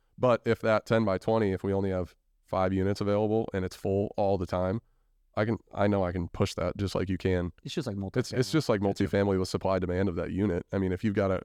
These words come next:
Speaker 1: a loft corner unit, it's gonna be at a premium.
Speaker 2: Yeah, and, and
Speaker 1: So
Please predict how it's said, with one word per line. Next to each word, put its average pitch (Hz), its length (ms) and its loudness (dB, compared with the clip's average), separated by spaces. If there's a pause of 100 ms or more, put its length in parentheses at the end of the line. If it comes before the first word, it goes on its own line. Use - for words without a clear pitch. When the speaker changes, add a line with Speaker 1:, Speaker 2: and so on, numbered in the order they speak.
(320)
Speaker 1:
a 101 40 -2
loft 95 360 2
corner 101 260 2
unit, 90 340 0 (560)
it's 104 140 -4
gonna 92 160 2
be 90 140 2
at 85 80 2
a 85 40 -4
premium. - 380 0 (160)
Speaker 2:
Yeah, 143 140 0
and, 131 240 -2
and 135 100 -2
Speaker 1:
So 90 240 2